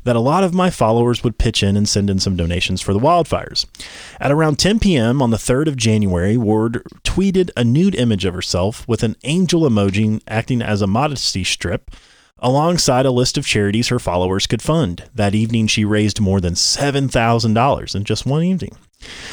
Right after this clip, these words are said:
"The next morning I woke up," she said, "and it had gone absolutely viral and I was flooded with messages. It quickly just blew up and went upwards of a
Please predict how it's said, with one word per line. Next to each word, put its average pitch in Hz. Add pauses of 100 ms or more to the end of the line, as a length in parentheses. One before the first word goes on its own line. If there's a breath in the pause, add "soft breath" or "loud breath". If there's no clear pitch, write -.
(120)
"The 117
next 135
morning 143
I 110
woke 110
up," 143
she -
said, 95
"and 110
it 110
had 107
gone 107
absolutely 135
viral 95
and 101
I 92
was 92
flooded 139
with 131
messages. 92
It -
quickly 127
just 113
blew 113
up 113
and 101
went 98
upwards 113
of 95
a -